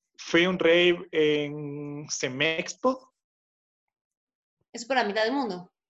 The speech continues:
Speaker 1: Por la mitad del mundo, y fui a uno en el teleférico. El del teleférico fue un farrón. Eso sí me acuerdo clarito. Estaba, creo
Speaker 2: No,
Speaker 1: que en
Speaker 2: sí.
Speaker 1: cuarto cut.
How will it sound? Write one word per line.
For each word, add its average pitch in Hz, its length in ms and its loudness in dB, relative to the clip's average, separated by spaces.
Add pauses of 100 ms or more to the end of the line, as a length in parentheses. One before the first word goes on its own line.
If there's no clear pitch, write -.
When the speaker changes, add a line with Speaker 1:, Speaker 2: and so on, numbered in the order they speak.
(140)
Speaker 1:
Por 143 140 2
la 135 100 4
mitad 131 240 0
del 143 100 0
mundo, 175 280 0
y 185 80 2
fui 165 240 0
a 165 60 4
uno 170 180 -2
en 160 60 -6
el 139 140 -8
teleférico. 127 540 -4
El 120 60 -6
del 123 140 -2
teleférico 156 600 -2
fue 131 160 -16
un 135 60 -16
farrón. 117 880 -2 (420)
Eso 139 180 -10
sí - 100 -12
me 135 80 -6
acuerdo 131 420 0
clarito. 117 600 -6 (640)
Estaba, 139 280 -2
creo 135 120 -2
Speaker 2:
No, 139 40 -2
Speaker 1:
que - 80 -6
en 123 80 -6
Speaker 2:
sí. 240 40 -10
Speaker 1:
cuarto 131 340 0
cut. 120 220 -6